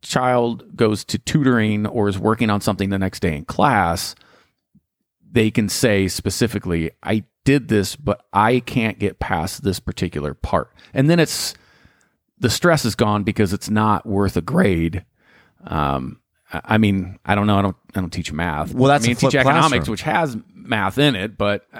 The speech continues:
Speaker 1: I, I don't feel comfortable with some of the formulas that we use. "Hey, I'm gonna go over this in class.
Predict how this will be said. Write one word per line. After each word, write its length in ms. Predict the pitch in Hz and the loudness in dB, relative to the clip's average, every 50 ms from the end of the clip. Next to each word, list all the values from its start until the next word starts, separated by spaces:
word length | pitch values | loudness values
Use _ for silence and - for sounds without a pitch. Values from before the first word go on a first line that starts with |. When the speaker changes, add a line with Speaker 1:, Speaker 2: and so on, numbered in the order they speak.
| - - - - - - | -20 -20 -20 -20 -6 -2
Speaker 1:
I, 320 | 113 143 165 165 143 135 _ _ _ _ _ | 0 2 2 0 0 -4 _ _ _ _ _
I 200 | - 131 151 170 | -2 0 2 2
don't 200 | 170 156 127 - | 2 0 -2 -2
feel 200 | - 139 131 117 | 0 0 0 0
comfortable 580 | - - 247 - 127 110 - 110 104 98 104 _ _ _ _ _ _ _ - | 0 -4 -4 -4 -4 -4 -4 -2 -4 -4 -6 _ _ _ _ _ _ _ -6
with 120 | 127 120 | -4 0
some 160 | - 147 131 | 0 2 0
of 60 | 120 | 0
the 60 | 98 110 | -4 -4
formulas 460 | - 123 117 113 107 104 101 98 90 | -4 -2 -2 -2 -2 -2 -4 -4 -4
that 140 | 104 67 78 | -4 -4 -4
we 80 | 92 | -6
use. 580 | 90 92 110 120 113 104 101 95 95 92 - - _ _ _ _ _ _ _ _ _ _ _ _ _ - | -2 0 2 2 2 2 0 -2 -2 -6 -8 -10 _ _ _ _ _ _ _ _ _ _ _ _ _ -2
"Hey, 100 | - 139 | 0 0
I'm 80 | 143 147 | 2 2
gonna 120 | 156 151 | 2 2
go 80 | - 143 | 2 2
over 120 | 143 131 135 | 2 2 0
this 120 | 123 - | 0 0
in 60 | 120 113 | -2 -4
class. 600 | - 151 147 143 131 120 113 110 113 - - | 0 2 4 4 4 6 4 2 2 0 -8